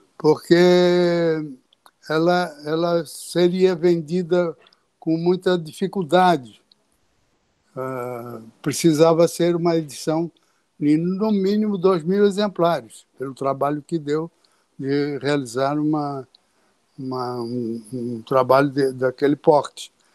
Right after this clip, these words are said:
E, eh, nós víamos que as, as editoras comerciais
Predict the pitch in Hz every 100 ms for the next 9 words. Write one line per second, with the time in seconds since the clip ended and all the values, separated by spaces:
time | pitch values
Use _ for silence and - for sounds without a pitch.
0 | _ _ _ _ _ _ 156 160 170 180
1 | 185 185 _ _ _ _ _ _ 156 139
2 | 139 135 135 131 131 127 123 120 113 113
3 | _ _ _ _ _ _ - 139 147 127
4 | 143 170 175 175 147 - 170 170 170 165
5 | 151 _ _ 139 147 143 131 147 147 143
6 | 143 131 127 160 147 147 160 135 127 131
7 | 127 117 131 120 113